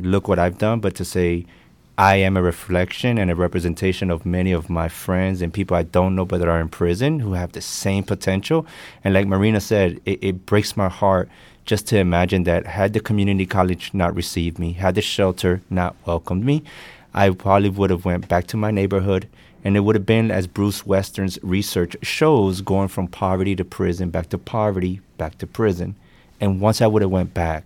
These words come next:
people would have said, "He didn't want to stay out bad enough. He had no potential. He's a waste of a life." And hopefully I am proving that counterfactual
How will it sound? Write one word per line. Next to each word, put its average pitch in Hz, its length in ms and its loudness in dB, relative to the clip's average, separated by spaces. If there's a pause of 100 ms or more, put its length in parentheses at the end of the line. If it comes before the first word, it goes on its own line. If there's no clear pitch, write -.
(100)
people 92 260 -6
would 90 100 0
have 90 80 -4
said, 98 360 -2 (460)
"He - 220 0
didn't 87 340 2
want 85 180 0
to - 60 -6
stay 85 240 -2
out 82 240 0 (320)
bad 82 180 -2
enough. 110 520 0 (300)
He 104 200 2
had 90 220 2
no 80 160 -2
potential. 110 760 0 (300)
He's 92 240 -4
a 90 60 -4
waste 95 360 -4
of 90 120 2
a 87 40 4
life." 107 540 6 (340)
And 92 140 2
hopefully 104 680 4
I 98 180 4
am 101 180 0
proving 98 540 -2
that 90 200 0
counterfactual 90 1040 -4